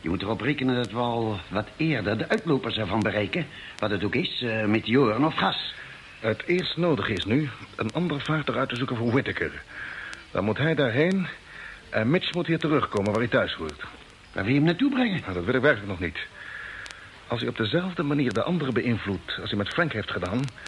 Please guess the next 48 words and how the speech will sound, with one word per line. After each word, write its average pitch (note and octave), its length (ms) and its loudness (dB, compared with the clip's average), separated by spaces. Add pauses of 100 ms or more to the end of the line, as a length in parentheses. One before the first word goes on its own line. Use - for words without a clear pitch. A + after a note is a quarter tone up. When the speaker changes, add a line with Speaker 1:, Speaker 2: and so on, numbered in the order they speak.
Speaker 1:
Ja? F2 60 0
Speaker 2:
dan A#2 100 4
komen B2+ 200 2
er - 60 -2
stukken F#2 260 -2
van. D#2 200 -6 (440)
Waar D3+ 280 4
we D#3+ 100 -4
hem F#3+ 100 2
ook F#3+ 120 0
heen F3 140 2
sturen. D#2 500 -6 (640)
Speaker 1:
Ja, B2 320 -2 (260)
ja. F2 200 -4 (760)
Zeg, - 220 0 (100)
eh, D3 300 2 (160)
wat B2+ 160 -2
denk D#3 140 2
je C3+ 80 0
van C3+ 120 4
Johnson, B2+ 400 2 (200)
nummer A2+ 300 2
zeven? G2+ 300 0 (920)
Hij A#2+ 180 0
is G2 120 0
zowat F2 280 0
de G2 80 0
onverstoorbaarste G#2+ 960 0
van A2+ 200 0
alle A#2 260 4
vrachtvaarderpiloten G2+ 840 0
van G2 100 2
de F2 80 0
vloot. E2+ 340 -2 (840)
Ik - 120 -4
geloof - 260 0
niet A#2 140 2
dat F2+ 140 -4
er G#2 140 -4
iets - 300 -4
is F#2+ 320 -4
wat F#2 180 -2
hem B2 240 4
van G2 140 -4
zijn B2 120 -2
stuk G#3 200 -2
kan A#2+ 140 0
brengen. E2+ 260 0